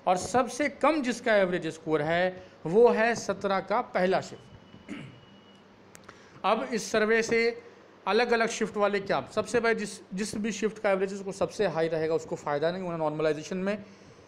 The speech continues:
लेकिन जैसे मान लें कि अभी सत्रह के पहले shift का score average पचासी आ रहा है और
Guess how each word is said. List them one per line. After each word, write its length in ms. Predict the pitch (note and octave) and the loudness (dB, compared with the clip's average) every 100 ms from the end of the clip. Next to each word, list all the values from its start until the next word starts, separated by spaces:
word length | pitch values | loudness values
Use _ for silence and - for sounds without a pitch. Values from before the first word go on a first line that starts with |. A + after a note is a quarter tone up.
| - | -2
लेकिन 320 | G3 A3 C4 | 2 2 2
जैसे 220 | B3+ B3+ C4 | 2 2 2
मान 240 | A3+ A#3+ | 4 4
लें 320 | A#3+ B3 C4 B3+ | 4 0 0 -4
कि 80 | |
अभी 400 | C4+ F#3+ A#3+ B3+ B3 | -4 0 2 2 2
सत्रह 320 | G#3+ A3+ A#3 | 0 0 0
के 120 | A#3 | 0
पहले 300 | B3 G3+ A3+ | 0 2 2
shift 260 | A3+ A3 - | 0 -4 0
का 100 | G#3 | 0
score 320 | G3+ G#3 G#3 | 0 2 2
average 320 | G3 F3+ G3 G3 | 2 0 -2 -6
पचासी 440 | F#3+ F3 D3 - | -2 2 2 0
आ 100 | C3+ | -2
रहा 100 | A#2 | -2
है 160 | G#2+ G#2+ - - - - - - - - - - - - | -6 -10 -20 -20 -20 -20 -20 -20 -20 -20 -20 -20 -18 0
और 220 | G#3 C4 | 4 4